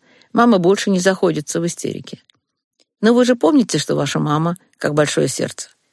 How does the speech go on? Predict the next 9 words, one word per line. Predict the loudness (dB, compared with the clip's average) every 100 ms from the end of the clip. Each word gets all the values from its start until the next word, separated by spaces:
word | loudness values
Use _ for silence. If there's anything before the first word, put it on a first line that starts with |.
| _ _
Ей | 0 2
необходимо | 2 -2 -2 0 2 2
эмоции | 2 0 0 -2
не | -2
только | -4 -6 -6
получать, | -2 -2 0 -4 -6 -16 _ _ _ -4
но | 2 4
и | 2
выплёскивать. | 0 2 2 0 -6 -14 -16